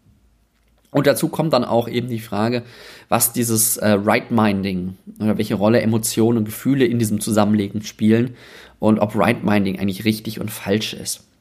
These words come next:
Es gibt da einen sehr schönen Dialog zwischen Senja und Hammy in dem Buch, den möchte ich euch an der Stelle nicht vorenthalten.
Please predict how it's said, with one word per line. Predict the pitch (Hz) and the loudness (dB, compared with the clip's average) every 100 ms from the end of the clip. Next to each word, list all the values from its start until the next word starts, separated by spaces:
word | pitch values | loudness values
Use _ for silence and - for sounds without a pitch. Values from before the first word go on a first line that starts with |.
| _ - - - - | _ -20 -20 -18 -6
Es | - | -2
gibt | 180 185 | 0 2
da | 160 | 2
einen | |
sehr | 139 135 | 2 2
schönen | - 156 156 | 4 4 4
Dialog | 139 127 120 160 269 - | 4 4 6 6 4 0
zwischen | - 175 247 214 175 | 0 2 4 4 4
Senja | 147 151 143 135 | 2 0 -2 -2
und | - 120 113 110 | 0 0 0 -2
Hammy | 165 208 | 2 2
in | - 135 139 | 2 -2 -2
dem | 120 | -4
Buch, | 117 - 240 - | -2 0 0 -2
den | 135 131 | -2 0
möchte | 127 - | 0 -2
ich | - | -2
euch | 117 117 120 - - - _ _ | -2 -2 -8 -20 -20 -20 _ _
an | 113 117 | 0 2
der | 107 113 | 4 2
Stelle | - 117 113 | 0 0 0
nicht | 110 104 - | 0 -2 -4
vorenthalten. | - - 135 170 185 180 180 165 175 190 180 | -10 -2 0 2 0 0 2 2 2 0 0